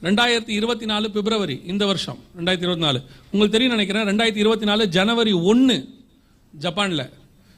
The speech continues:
செவன் பாயிண்ட் சிக்ஸ் இருக்கிறதுலே இந்த ஒரு, அ, நாலஞ்சு வரு-, இந்த நாலஞ்சு வருஷத்துக்குள்ள மிகப்பெரிய பூமி எதிர்ச்சி ஜனவரி ஒண்ணாம் தேதி ஆரம்பிச்சிருச்சு. இந்த மொராக்கோல ஒண்ணு நடந்துச்சு. இது ஒரு பெரிய விசேஷ-, விசேஷம்னா என்ன சொல்ல வரேன்னா,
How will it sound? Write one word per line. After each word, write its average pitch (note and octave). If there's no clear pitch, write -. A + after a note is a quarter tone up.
செவன் G#3
பாயிண்ட் G3
சிக்ஸ் -
இருக்கிறதுலே B3+
இந்த E3
ஒரு, D3+
அ, D#3+
நாலஞ்சு D#3+
வரு-, E3+
இந்த D#3
நாலஞ்சு E3
வருஷத்துக்குள்ள G#3+
மிகப்பெரிய D4
பூமி F#3
எதிர்ச்சி B2
ஜனவரி G#3+
ஒண்ணாம் A#3+
தேதி B3
ஆரம்பிச்சிருச்சு. E3
இந்த D#3+
மொராக்கோல A3+
ஒண்ணு E3+
நடந்துச்சு. E3+
இது E3
ஒரு D3
பெரிய F#3+
விசேஷ-, F3+
விசேஷம்னா F#3
என்ன F3
சொல்ல D#3
வரேன்னா, C3